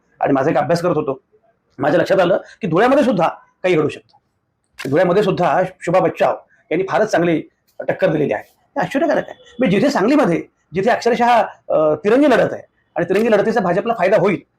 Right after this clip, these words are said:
असं वरवर पाहता सहजपणे विश्लेषण करता येऊ शकतं, तिथे सुद्धा विशाल पाटील जिंकू शकतात असं वाटावं. हातकणंगलेमध्ये सुद्धा तिरंगी लढत आहे, तिथं सुद्धा महाविकास आघाडी जिंकू शकते किंवा राजू शेट्टी जिंकू, जिंकू शकतात असं वाटावं. अकोल्यामध्ये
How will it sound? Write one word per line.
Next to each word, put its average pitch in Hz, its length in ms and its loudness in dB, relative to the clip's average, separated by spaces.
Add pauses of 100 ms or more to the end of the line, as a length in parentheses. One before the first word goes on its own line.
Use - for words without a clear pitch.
असं 180 160 -4
वरवर 196 220 0
पाहता 233 240 -2
सहजपणे 233 380 0
विश्लेषण 214 320 -2
करता 202 220 -2
येऊ 190 120 0
शकतं, - 280 -6 (520)
तिथे 208 180 -2
सुद्धा 226 220 0
विशाल 208 240 0
पाटील 185 240 0
जिंकू 165 200 -4
शकतात - 300 -6 (280)
असं 156 200 -4
वाटावं. 120 320 -4 (180)
हातकणंगलेमध्ये 254 580 0
सुद्धा 190 240 -4 (240)
तिरंगी 254 240 2
लढत 208 240 2
आहे, - 100 -8 (680)
तिथं 269 120 -2
सुद्धा 285 440 0
महाविकास 226 320 0
आघाडी 208 180 2
जिंकू 185 200 0
शकते 175 220 -2
किंवा 175 160 2
राजू 170 120 2
शेट्टी 175 200 -4
जिंकू, 170 160 -4
जिंकू 165 180 -2
शकतात 147 260 -4 (240)
असं 151 180 -2
वाटावं. 123 260 -2 (720)
अकोल्यामध्ये 208 540 0